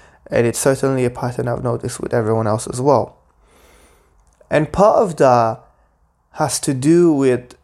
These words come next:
what I would call seasonal friendships. Seasonal friendships are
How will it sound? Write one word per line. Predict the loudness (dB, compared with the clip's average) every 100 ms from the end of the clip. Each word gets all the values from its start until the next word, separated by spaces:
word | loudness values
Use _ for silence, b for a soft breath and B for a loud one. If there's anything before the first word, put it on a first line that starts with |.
| _ _ _ _ _ _ _
what | -2 2 4
I | 4
would | 4 0 -6
call | -10 -2 0 0 -2
seasonal | -6 -6 -4 -4 -2 -2
friendships. | -4 -2 -2 -2 -12 -14 -16 -16 -14 -16 _ _ _ _ b b b b b b b b -8
Seasonal | 2 2 4 2
friendships | 0 -2 2 2 2 -4 -4 -2
are | 0 0 0